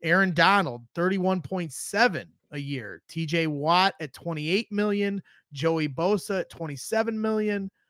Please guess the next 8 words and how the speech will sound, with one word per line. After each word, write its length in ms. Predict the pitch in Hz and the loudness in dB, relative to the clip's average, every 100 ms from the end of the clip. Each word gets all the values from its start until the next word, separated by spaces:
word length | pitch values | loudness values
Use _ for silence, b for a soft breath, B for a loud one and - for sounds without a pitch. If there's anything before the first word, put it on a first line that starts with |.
| _ _ 165 | _ _ -4
Uh, 300 | 139 135 139 - | 0 0 -4 -6
at 200 | 160 143 | -4 -4
fifth, 460 | - - 233 233 _ _ - | -6 4 6 4 _ _ -8
Myles 340 | 156 151 147 | -2 -2 -2
Garrett 420 | 127 160 190 220 - | -4 0 0 0 -2
at 120 | 151 | -10
twenty-five 680 | - 160 139 - 196 214 190 | -8 -8 -8 -2 2 2 0
million. 540 | 202 202 196 196 190 | -2 -2 -2 -4 -8